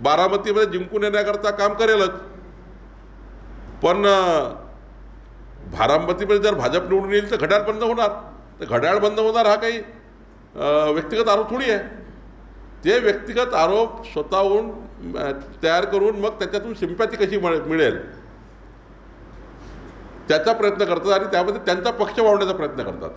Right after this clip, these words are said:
आम्ही कधीही व्यक्तिगत आरोपातनं पक्ष आम्हाला वाढवायचा नाही, आम्हाला ती गरजही नाही आहे. आमचा पक्ष जगातला सर्वात मोठा पक्ष आहे आणि माननीय पंतप्रधान मोदीसारखे आमच्याजवळ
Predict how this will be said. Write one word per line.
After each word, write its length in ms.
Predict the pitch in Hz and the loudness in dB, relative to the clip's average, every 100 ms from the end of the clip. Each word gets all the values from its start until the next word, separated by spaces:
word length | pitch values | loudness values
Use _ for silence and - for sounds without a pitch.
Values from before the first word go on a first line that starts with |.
| - | -8
आम्ही 200 | 131 190 | -6 -4
कधीही 360 | 165 156 185 220 | -4 -2 0 0
व्यक्तिगत 460 | 175 165 180 190 | -2 0 -2 2
आरोपातनं 400 | 151 160 156 175 | 2 2 -2 -4
पक्ष 240 | 175 - 160 | -8 -6 -4
आम्हाला 220 | 156 147 | -2 0
वाढवायचा 340 | 135 147 160 | 0 0 0
नाही, 140 | 170 180 | 0 0
आम्हाला 300 | 151 156 160 | 0 -2 -2
ती 40 | |
गरजही 380 | 139 131 135 175 | 0 0 2 2
नाही 240 | 175 185 | 2 2
आहे. 100 | 202 - - - - - - - - - | 0 -2 -10 -16 -20 -20 -20 -20 -12 -4
आमचा 320 | 123 143 175 | -4 2 0
पक्ष 300 | 170 - 190 | 0 -4 -4
जगातला 540 | 131 131 151 156 170 | 0 2 4 2 -2
सर्वात 320 | - 131 151 160 | -4 -2 -2 -2
मोठा 180 | 165 170 | -2 -2
पक्ष 280 | 170 - | -2 -4
आहे 140 | 185 196 190 - - - - - | -2 0 -2 -12 -18 -20 -20 -8
आणि 120 | 135 | -2
माननीय 400 | 135 147 180 196 | 0 2 2 2
पंतप्रधान 600 | 165 143 139 160 175 170 | 2 -2 -2 -2 0 -2
मोदीसारखे 1000 | 151 143 170 175 175 160 170 110 85 - - - - 117 | -2 -4 -4 -2 -2 -2 0 0 -2 -10 -18 -20 -12 -4
आमच्याजवळ 640 | 127 170 170 165 175 | -2 0 2 4 4